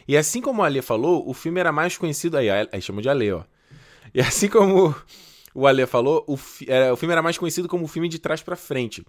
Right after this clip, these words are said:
Insônia é um filmaço, e vocês falando do Robbie Williams me deixou super emocionado." E apro-, é, pô, ô,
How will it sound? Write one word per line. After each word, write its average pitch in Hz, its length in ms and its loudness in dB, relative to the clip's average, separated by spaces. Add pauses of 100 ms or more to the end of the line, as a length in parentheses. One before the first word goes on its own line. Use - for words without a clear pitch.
(220)
Insônia 180 380 -2
é - 20 -2
um 185 80 -4
filmaço, 139 600 0 (300)
e 120 80 -8
vocês 131 220 -6
falando 160 260 -2
do 151 80 -6
Robbie 143 220 2
Williams 139 380 -6
me 139 160 -8
deixou 135 280 -6
super 160 240 -8
emocionado." 139 640 -4
E 110 120 -4
apro-, 139 300 -6
é, 95 300 -4 (140)
pô, 123 180 2
ô, 110 420 2